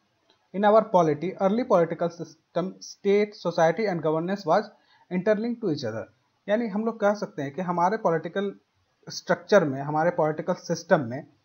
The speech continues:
ठीक है, जो state and governance was, uh, interlinked to each other। जैसे हम लोग वेस्टर्न समाज में देखते हैं कि स्टेट का बहुत ज़्यादा important role रहा है। जैसे आप अगर प्लेटो को पढ़े हो,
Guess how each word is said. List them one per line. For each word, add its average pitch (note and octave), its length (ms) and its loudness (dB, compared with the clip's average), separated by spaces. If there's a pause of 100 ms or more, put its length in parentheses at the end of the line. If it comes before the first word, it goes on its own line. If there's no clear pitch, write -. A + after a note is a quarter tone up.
(160)
ठीक G#3+ 160 0
है, - 180 -4 (280)
जो F#3+ 200 -2
state A3+ 540 -2
and G#3 160 2
governance F3+ 560 0
was, E3+ 140 2 (560)
uh, D3 260 -6
interlinked A3+ 640 -2
to A3 100 -2
each - 120 -6
other। G#2+ 200 -6 (460)
जैसे E3+ 200 -6
हम G#3 140 -4
लोग G#3 160 -4
वेस्टर्न F3 260 -4
समाज F#3 300 -2
में F#3 120 -4
देखते F#3+ 240 -6
हैं F#3 160 -4
कि A3 360 -10
स्टेट C4 460 -4
का A#3 80 6
बहुत F3+ 280 0
ज़्यादा F3+ 220 2
important C#3+ 500 -4
role A#2+ 160 -8
रहा G#2+ 140 -8
है। A#2+ 80 -10
जैसे C#3+ 220 -4
आप D3+ 160 2
अगर D3 180 -6
प्लेटो D3+ 420 -4
को F#3 120 -4
पढ़े D3+ 240 -4
हो, A2+ 240 -8